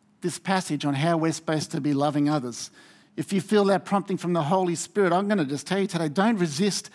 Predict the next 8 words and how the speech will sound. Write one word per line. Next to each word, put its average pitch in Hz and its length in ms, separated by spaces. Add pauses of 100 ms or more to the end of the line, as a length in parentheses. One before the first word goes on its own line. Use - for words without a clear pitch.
(120)
confess 226 500
and 156 200
repent. 151 420
Repent 180 400
means, 175 240
"I'm 185 100
gonna 165 160
change." - 540